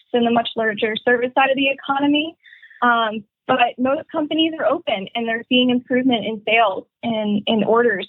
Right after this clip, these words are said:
after a sharp slump early, earlier on in the crisis. So, so what we like to see is above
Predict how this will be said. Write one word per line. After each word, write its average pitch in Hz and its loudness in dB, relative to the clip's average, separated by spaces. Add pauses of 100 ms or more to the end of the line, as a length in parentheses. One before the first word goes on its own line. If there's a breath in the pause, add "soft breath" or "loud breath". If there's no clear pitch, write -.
after 220 0
a 220 -4
sharp 202 0 (540)
slump 262 0 (240)
early, 220 0 (100)
earlier 214 -2
on 240 2
in 214 -4
the 196 -4
crisis. - -6 (720 loud breath)
So, 214 0 (160)
so 220 -6 (420)
what 254 -2
we 269 0
like 254 0
to 247 -20
see 254 0
is 240 -2
above 220 0